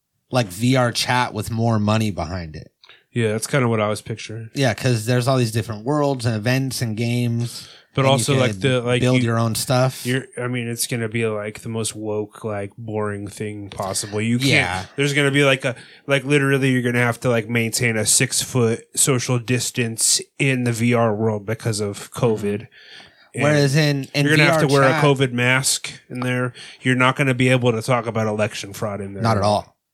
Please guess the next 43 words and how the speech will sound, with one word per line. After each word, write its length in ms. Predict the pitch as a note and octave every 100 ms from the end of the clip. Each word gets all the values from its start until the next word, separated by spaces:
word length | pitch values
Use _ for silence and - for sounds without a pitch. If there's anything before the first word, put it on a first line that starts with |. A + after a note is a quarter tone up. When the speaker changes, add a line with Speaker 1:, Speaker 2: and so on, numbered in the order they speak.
| _
Speaker 1:
Yeah, 120 | B2
there's 180 | A#2+ A2
gonna 140 | A#2+ C3+
be 140 | A#2+
words 380 | A2 A2 G#2+ G2
that 160 | A2+ E2+
they 100 | G2
just 200 | F#2+ -
edit 260 | G#2 F2+ F2+
out. 280 | F2+ E2 - -
Speaker 2:
Nope. 260 | A2 A#2+ -
Yep. 200 | A#2 A#2
Speaker 1:
And 80 | A#2+
then 120 | A#2
you 100 | A2
get 220 | G#2+ G2
booted. 420 | F2 A2 F2+ E2 G2+ -
Speaker 2:
This 140 | C3+
isn't 220 | E3 F3
gonna 160 | E3+ D3
be 160 | D#3+
like, 340 | D#3+ A#2+ A#2 -
like 300 | B2+ A2+ A2
eight 180 | C3+ C3
chan 280 | B2 A2 G#2+
at 60 |
all. 220 | A2 A#2+ -
Speaker 1:
Yeah. 220 | A#2+ G#2+
So 220 | F#2+ D#3+ D3
in 100 | C3+
V 160 | D#3+
R 140 | F3+ D#3+
chat, 460 | - E3+ F3 D3+ - _ _
uh, 600 | B2+ B2+ A#2 G#2+ G2+ G2 -
I 200 | - B2+ D#3
saw 640 | - D3 C3 B2 A#2 A#2 - _ _ -
this, 320 | A#2+ G#2+ -
uh, 460 | A#2+ G#2+ G2 F#2+ G#2 _ _ -
this 220 | A#2 -
guy, 480 | - G2+ G#2 B2 B2+ _ _ -
this, 300 | F#2 - -
you 100 | G2+
know, 140 | F2+